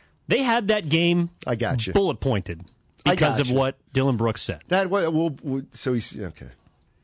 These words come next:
Speaker 2: All right. Let's go to Javier. He Klay had a point. Uh, Javier's in Vacaville. What's up, Javi? How you doing, buddy?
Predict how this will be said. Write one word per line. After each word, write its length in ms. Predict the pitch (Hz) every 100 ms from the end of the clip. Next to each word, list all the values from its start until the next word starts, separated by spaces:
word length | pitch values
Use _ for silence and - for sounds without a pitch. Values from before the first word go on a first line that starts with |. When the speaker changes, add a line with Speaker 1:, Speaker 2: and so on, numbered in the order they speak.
| -
Speaker 2:
All 80 | -
right. 180 | - - - - - - _
Let's 100 | -
go 100 | -
to 40 | 311
Javier. 600 | 214 220 196 175 135 98 - - - - -
He 80 | 113
Klay 200 | - 135
had 80 | 120
a 40 |
point. 320 | - 80 76 - - -
Uh, 220 | - 151 143
Javier's 500 | 208 240 233 220 175
in 100 | 170
Vacaville. 520 | 180 170 160 135 127
What's 160 | 156
up, 160 | 185 143
Javi? 280 | 151 156 147
How 100 | 151
you 100 | 156
doing, 180 | 151 131
buddy? 240 | 131 -